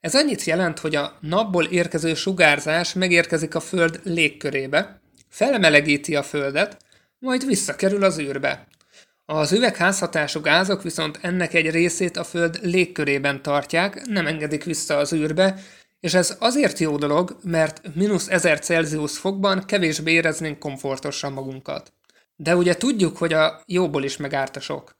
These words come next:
Ha túl sok üvegházhatású gáz kerül a légkörbe, akkor egyre több és több sugárzás marad benne,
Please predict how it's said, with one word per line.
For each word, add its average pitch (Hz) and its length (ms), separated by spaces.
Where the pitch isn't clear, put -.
Ha 151 400
túl 262 260
sok - 240
üvegházhatású 165 840
gáz 175 280
kerül 156 260
a 143 40
légkörbe, 151 800
akkor 190 500
egyre 196 360
több 185 300
és 175 240
több 185 200
sugárzás 147 720
marad 143 280
benne, 139 420